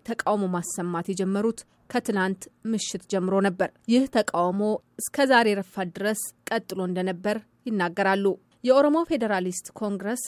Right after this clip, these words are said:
ደረሰኝ ያለውን መረጃ ጠቅሶ በመቶዎች የሚቆጠር ሕይወት ማለፉን ለአሜሪካ ድምፅ ተናግሯል። መንግስት በኮሚኒኬሽን ጉዳዮች ጽሕፈት ቤት በኩል ሁከት ፈጣሪ ኃይሎች በፈጠሩት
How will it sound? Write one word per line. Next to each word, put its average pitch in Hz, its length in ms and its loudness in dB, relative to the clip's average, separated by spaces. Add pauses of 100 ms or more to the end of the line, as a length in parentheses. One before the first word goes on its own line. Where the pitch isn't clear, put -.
(100)
ደረሰኝ 240 600 0 (180)
ያለውን 196 460 0
መረጃ 180 340 -4 (180)
ጠቅሶ - 360 -8 (440)
በመቶዎች 247 520 2
የሚቆጠር 214 720 -4
ሕይወት 180 300 -6
ማለፉን 185 420 -4 (240)
ለአሜሪካ 190 480 -4
ድምፅ 180 220 -6
ተናግሯል። 208 480 0 (240)
መንግስት 285 580 2 (160)
በኮሚኒኬሽን 262 760 2
ጉዳዮች 214 380 0
ጽሕፈት - 260 -8
ቤት 190 220 -4
በኩል 233 400 0 (160)
ሁከት 269 380 -2
ፈጣሪ 202 440 -2
ኃይሎች 190 440 -4
በፈጠሩት 185 600 -4